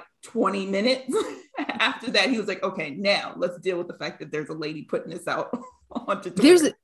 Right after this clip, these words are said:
Speaker 2: there's a picture of my dick all over the internet, but,
Speaker 1: Yeah.
Speaker 2: but I just want it to be known that it's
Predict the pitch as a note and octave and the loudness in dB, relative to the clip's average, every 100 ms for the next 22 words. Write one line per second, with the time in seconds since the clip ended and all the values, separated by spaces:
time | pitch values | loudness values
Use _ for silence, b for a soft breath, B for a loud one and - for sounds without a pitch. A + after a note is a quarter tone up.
0 | - C4 F#4+ A4+ D4 - A3+ F#3 F3 E3 | 2 8 10 10 6 6 8 8 8 6
1 | D#3+ G#3 C#4+ A#3+ G3 E3+ D#3 D#3 D#3+ D#3 | 8 8 10 10 8 6 6 6 6 4
2 | D#3 C4+ F3+ G#3+ A3+ A3 A3+ F#4 - B3+ | 4 8 8 8 6 8 8 8 8 6
3 | F#3+ F#3+ F#3+ F3 E3 E3+ F#3+ E4 - | 4 2 4 6 6 6 6 6 8